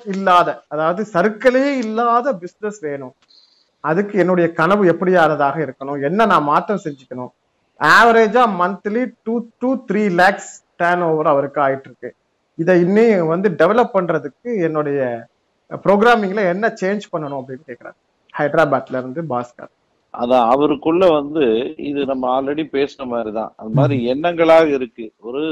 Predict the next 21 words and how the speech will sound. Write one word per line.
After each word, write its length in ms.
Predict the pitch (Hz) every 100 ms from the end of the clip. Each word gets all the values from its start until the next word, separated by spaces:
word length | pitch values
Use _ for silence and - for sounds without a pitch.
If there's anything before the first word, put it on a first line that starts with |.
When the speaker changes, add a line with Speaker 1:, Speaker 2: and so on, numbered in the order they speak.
| 127 113 123
Speaker 2:
உதிரியா 440 | 143 185 170 160
இருக்கு, 260 | 120 110 -
ஸ்பேராக 640 | - 127 156 165 160 135
இருக்கு. 360 | 113 98 95 -
Speaker 1:
சரி. 400 | - - - 120 -
Speaker 2:
இதுக்கு 280 | 156 165 165
ஒரு 140 | 151
வடிவம் 440 | 139 143 202 202
கொடுத்து, 440 | 160 147 127 - 185
இந்த 260 | 147 135
ரெண்டு 260 | 127 156 185
லட்சம் 320 | 175 165 170
ரூபாய்ங்கிறதும் 680 | 160 165 175 170 156 151 175
ஐந்து 300 | 151 156 160
லட்சம் 260 | 160 139
ரூபாய்ங்கிறது 400 | 147 151 151 196
ஒரு 140 | 175 147
வடிவம், 420 | 151 175 196 165
முழு 240 | 151 202
வடிவம். 500 | 190 156 175 165 123 _ -
Speaker 1:
ம். 280 | 160 143